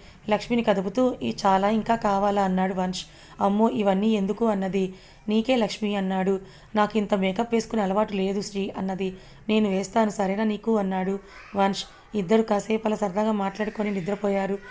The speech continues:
ఒకరోజు వంశ్ రామ్ ఫ్రెండ్ అని ఓ నాలుగురు ఇంటికి వచ్చారు. ముగ్గురు అమ్మాయిలు, ఒక అబ్బాయి,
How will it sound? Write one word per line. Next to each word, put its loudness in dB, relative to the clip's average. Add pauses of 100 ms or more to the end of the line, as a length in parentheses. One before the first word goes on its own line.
(300)
ఒకరోజు 4 (440)
వంశ్ 4
రామ్ 2 (140)
ఫ్రెండ్ 0 (100)
అని 0 (440)
ఓ 2 (360)
నాలుగురు 2 (320)
ఇంటికి -4
వచ్చారు. 0
ముగ్గురు 0
అమ్మాయిలు, 2
ఒక -4
అబ్బాయి, -6